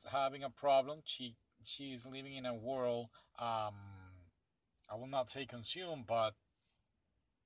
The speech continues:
uh, where men are the ones that are doing all the things. So she is going to try her best to become an artist in a world where men are the ones, you know, at the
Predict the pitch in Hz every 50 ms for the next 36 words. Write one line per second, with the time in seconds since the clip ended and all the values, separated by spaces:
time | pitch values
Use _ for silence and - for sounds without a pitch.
0 | _ _ _ _ _ _ - _ _ _ - - 123 113 110 110 - - 117 123
1 | 143 147 143 131 139 139 143 156 160 160 151 127 120 113 107 - - 123 123 127
2 | 120 123 120 107 113 117 113 110 107 104 - 120 107 101 - - - - - _
3 | - _ - 117 117 113 110 113 107 113 131 127 127 123 120 113 113 110 107 104
4 | 95 - - - 160 165 147 117 95 - - - 98 92 90 - - - 151 165
5 | 170 165 165 151 135 123 135 135 135 131 127 117 - 120 - - - 117 117 107
6 | 113 123 117 104 110 104 101 95 98 - - - - - - - - _ _ _
7 | - 143 131 123 117 - - 113 113 110 107 104 101 101 - _ - 110 107 107
8 | 101 _ - - 135 139 139 131 - 113 110 101 - - - 120 113 101 101 101
9 | 98 101 117 120 120 117 113 110 110 104 _ _ - _ _ _ 110 113 113 110
10 | 110 110 107 110 127 131 131 120 113 107 104 - 104 104 104 101 104 107 101 95
11 | 104 101 101 101 98 95 98 104 104 101 101 98 95 90 87 _ _ _ _ _
12 | _ - - - 101